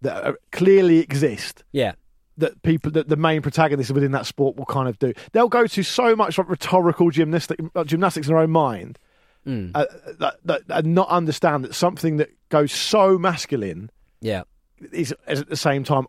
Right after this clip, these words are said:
Speaker 1: obviously so homoerotic. You know, it's
Speaker 2: The
Speaker 1: quite, it's quite inter-, that you'd look at the, the, the, an example I would say, and I'm, like I say, I'm not an expert in this, but just, I'll just put it out there for your, for your comment.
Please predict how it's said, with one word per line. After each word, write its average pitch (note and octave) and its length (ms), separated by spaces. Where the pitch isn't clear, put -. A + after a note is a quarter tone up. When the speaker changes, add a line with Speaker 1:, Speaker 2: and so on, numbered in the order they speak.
Speaker 1:
obviously C3+ 520
so B2 280
homoerotic. B2+ 800
You E3 80
know, D#3 60
it's C#3+ 100
Speaker 2:
The D3 60
Speaker 1:
quite, E3 140
it's - 100
quite G3+ 160
inter-, F3+ 200
that A3+ 120
you'd A3 140
look C4+ 160
at - 100
the, G#3+ 100
the, G#3+ 120
the, G#3 200
an A3+ 160
example B3+ 360
I A#3 60
would F#3+ 140
say, B2 340
and D#3 80
I'm, G#3 240
like G3+ 180
I - 20
say, G3 120
I'm F3 80
not G#3+ 120
an F#3 60
expert F#3+ 300
in G#2 60
this, G2 120
but D3 140
just, D#3 120
I'll E3+ 120
just E3+ 140
put E3+ 120
it E3+ 60
out E3+ 160
there B2 100
for - 120
your, C3 220
for - 80
your B2+ 140
comment. C3+ 300